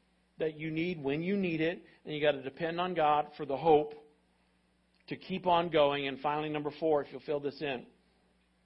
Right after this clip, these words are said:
this is the hardest one, I, I'll admit. This is the most difficult one. I gotta wait. I hate that part. I gotta wait on God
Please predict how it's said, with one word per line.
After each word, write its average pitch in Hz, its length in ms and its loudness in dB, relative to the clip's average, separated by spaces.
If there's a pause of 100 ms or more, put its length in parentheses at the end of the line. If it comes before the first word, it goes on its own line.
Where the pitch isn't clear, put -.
(580)
this 175 240 -2
is 294 120 -8
the 247 100 2
hardest 156 400 4
one, 98 220 -4
I, 123 180 0
I'll 151 260 4
admit. 101 320 -4 (1300)
This 160 200 -2
is 165 120 -8
the 170 60 -4
most 143 240 -4
difficult 120 300 -8
one. 92 160 -10 (560)
I 147 60 -6
gotta 151 180 4
wait. 123 460 2 (1040)
I 135 60 -2
hate 139 260 -8
that 117 200 -6
part. 85 260 -6 (1080)
I 147 80 0
gotta 143 240 6
wait 180 360 2
on 180 180 2
God 135 540 6